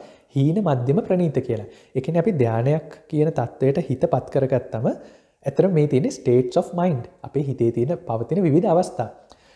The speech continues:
මේ ධ්‍යාන තත්ත්වයක ඒ ධ්‍යානය අපිට එනවා යනවා, එනවා යනවා වගේ නිකන් අර එච්චර හරියට නැති හීන තත්ත්වයකුත් තියෙනවා. ඊට වඩා ටිකක් ස්ටේබල් අවස්ථාවකුත් තියෙනවා. ඊට වඩා හොඳටම, අ, ස්ටේබල් අවස්ථාවකුත් තියෙනවා.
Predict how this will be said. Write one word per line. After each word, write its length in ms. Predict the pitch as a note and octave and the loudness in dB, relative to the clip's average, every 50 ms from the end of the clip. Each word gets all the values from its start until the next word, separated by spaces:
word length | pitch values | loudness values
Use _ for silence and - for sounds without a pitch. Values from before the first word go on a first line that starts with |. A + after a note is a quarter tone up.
| _ _ - | _ _ -2
මේ 100 | G#3 G3+ | -2 0
ධ්‍යාන 400 | D3 C3 A#2+ A#2+ C3+ F#3 A#3 - | 2 2 2 2 2 2 0 0
තත්ත්වයක 500 | - D#3+ C#3+ - - C3+ A#2+ A#2 - A#3 D4+ - - - - _ _ _ | 0 0 -2 -2 -2 -2 -2 -2 -2 -4 -6 -8 -10 -20 -20 _ _ _
ඒ 140 | _ D#3+ F#3+ | _ 0 0
ධ්‍යානය 440 | F#3+ - C#3 A#2+ A#2 B2 D3 F#3+ A3+ | 2 2 2 2 2 2 0 0 0
අපිට 280 | F#3+ D3+ - - F3+ - A#3+ - - - - | 0 0 0 0 -2 -2 -4 -6 -8 -12 -10
එනවා 320 | - C#3+ D3 F3+ G3 F#3+ F#3 | -6 -4 -2 0 0 2 2
යනවා, 300 | F3+ E3+ E3+ F3 G3 G3+ | 0 0 0 0 0 0
එනවා 280 | D#3+ C#3+ D3+ D#3+ E3+ | 0 2 2 2 2
යනවා 240 | E3 E3 D#3+ E3 D#3+ | 2 2 2 0 0
වගේ 160 | D#3+ D#3+ F#3 F#3+ | 2 2 0 0
නිකන් 280 | F#3 - E3+ E3 E3 | 0 -2 -2 -2 0
අර 100 | D#3+ D#3 D3 - - - - _ | -2 -2 -2 -4 -8 -18 -20 _
එච්චර 300 | - - - - D3+ - D#3+ | -16 -12 -6 -2 0 0 2
හරියට 400 | C#3 B2 A2 C#3+ E3 F3+ G3 E3 | 2 2 4 4 2 2 2 0
නැති 180 | D#3+ D#3+ A#3 | -2 -2 -4
හීන 300 | - - E3+ F#3+ G#3 G#3 | -4 -2 -2 0 0 2
තත්ත්වයකුත් 500 | - F#3 - - - D3+ D#3 G#3+ A#3+ - | 2 0 0 2 0 0 0 0 -2 -2
තියෙනවා. 320 | - C#3 A#2+ A2+ G#2+ - - - _ _ _ _ _ _ - | -2 -4 -4 -4 -6 -10 -16 -20 _ _ _ _ _ _ -2
ඊට 220 | - F3 F3+ G#3 | 0 2 4 4
වඩා 160 | G3+ A3 A3 | 4 4 4
ටිකක් 340 | G#3+ F#3+ G3 A3 A3 - - | 2 0 -2 -2 -4 -6 -10
ස්ටේබල් 500 | - - - - D#3+ F#3 F3+ G3+ G3+ F#3+ | -12 -4 0 2 2 4 4 4 4 4
අවස්ථාවකුත් 560 | F3 E3+ E3+ - - D3+ C#3+ C3+ - C#3+ C#3+ - | 4 2 0 0 -2 -2 -2 -2 -4 -6 -6 -4
තියෙනවා. 280 | B2 A#2 B2 E3+ G#3+ - | -4 -2 -2 -4 -4 -2
ඊට 200 | C#3+ D#3 D#3+ F#3+ | -4 -2 0 0
වඩා 240 | E3+ D#3 F3 A3 A3 | 0 0 0 -2 -4
හොඳටම, 440 | - - C3 B2+ F3 G3+ G3 F3 D3+ G#3+ - - - - - _ _ _ - | -4 -4 -4 -2 0 2 2 2 2 0 -4 -6 -12 -20 -20 _ _ _ -10
අ, 120 | - C3 B2+ A#2+ A#2+ | -6 -4 -4 -4 -4
ස්ටේබල් 440 | - - - E3 E3+ E3+ F#3 F3 E3+ | -4 -2 0 2 4 4 4 4 4
අවස්ථාවකුත් 540 | D#3 D3+ D3+ - D3+ C#3 C3+ C#3 C#3 C3 C3+ | 4 2 0 0 -2 -2 0 0 -2 -2 -2
තියෙනවා. 300 | - D3+ B2 A2 A2 G#2+ | -2 -4 -4 -4 -6 -8